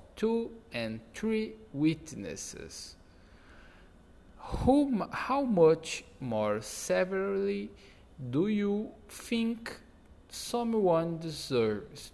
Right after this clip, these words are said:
to be punished who has trampled the Son of God underfoot, who has treated as an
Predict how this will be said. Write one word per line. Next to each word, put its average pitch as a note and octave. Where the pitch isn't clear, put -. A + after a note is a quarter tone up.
to A#2
be G#2+
punished G3
who A#3
has D3+
trampled C#3+
the G2+
Son G#3
of G#2+
God F2+
underfoot, A3+
who D#3
has G#2
treated G3
as A2
an A2